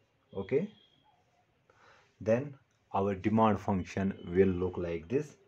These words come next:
So our, uh, demand function is Q is equal to A, the value of A we got one fifty, minus B, which is fifty,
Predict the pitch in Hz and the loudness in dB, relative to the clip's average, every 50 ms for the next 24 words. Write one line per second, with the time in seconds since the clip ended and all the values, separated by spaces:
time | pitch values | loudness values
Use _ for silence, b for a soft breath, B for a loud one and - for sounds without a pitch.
0 | _ _ - _ _ _ _ _ _ _ _ _ _ _ _ _ _ _ _ _ | _ _ -20 _ _ _ _ _ _ _ _ _ _ _ _ _ _ _ _ _
1 | b b b b b b b b b _ - - - 123 123 127 - 101 98 95 | b b b b b b b b b _ -20 -8 -2 0 0 2 2 2 0 0
2 | 101 104 - 101 95 92 92 90 90 107 101 107 107 107 104 107 - 104 95 90 | -2 -4 -4 -6 -6 -6 -6 -4 -4 -2 0 0 0 0 -2 -4 -6 -10 -10 -10
3 | - - 90 90 87 87 87 87 - - - - - _ _ _ _ _ _ _ | -10 -10 -10 -10 -10 -10 -12 -12 -14 -18 -20 -20 -20 _ _ _ _ _ _ _
4 | _ _ _ _ _ _ _ _ _ - - 104 101 101 107 120 120 - - - | _ _ _ _ _ _ _ _ _ -8 -4 -4 -2 -2 -4 -6 -8 -10 -16 -20
5 | _ _ _ _ _ _ _ _ _ 98 98 92 87 92 90 85 - 90 87 85 | _ _ _ _ _ _ _ _ _ -8 -6 -6 -6 -10 -12 -8 -2 -2 -2 -2
6 | 80 - 101 104 110 b b b b b b b b b _ _ _ - 110 110 | -2 -4 -4 -4 -4 b b b b b b b b b _ _ _ -2 0 0
7 | 110 113 120 - 101 90 92 95 90 92 92 87 87 - - 107 101 95 92 90 | 0 0 -2 -4 -6 -4 -2 -4 -2 -2 -4 -4 -6 -8 -10 -8 -6 -4 -4 -4
8 | 98 98 92 85 90 87 85 - - - 98 110 123 123 - 117 104 110 - 123 | -6 -8 -8 -6 -8 -8 -8 -10 -6 -4 -2 -2 -2 -2 -6 -8 -8 -8 -10 -10
9 | 131 127 - - _ _ _ _ _ _ _ _ _ _ - - _ _ _ _ | -10 -10 -12 -16 _ _ _ _ _ _ _ _ _ _ -20 -20 _ _ _ _
10 | _ _ _ _ _ _ _ _ _ _ 107 101 104 101 98 95 95 104 110 - | _ _ _ _ _ _ _ _ _ _ -6 -4 -2 -2 -2 -2 -4 -6 -6 -10
11 | - _ _ _ _ _ _ - 101 92 92 110 110 113 123 139 131 131 _ _ | -14 _ _ _ _ _ _ -18 -16 -6 -2 0 0 0 -2 -4 -8 -12 _ _
12 | _ _ _ _ _ _ _ _ _ _ _ _ _ _ - _ _ _ _ - | _ _ _ _ _ _ _ _ _ _ _ _ _ _ -20 _ _ _ _ -14
13 | 95 90 87 - - 98 90 92 - - - - - 95 92 - - 123 135 | -12 -12 -12 -10 -10 -12 -12 -12 -18 -20 -18 -12 -12 -12 -10 -8 -10 -10 -10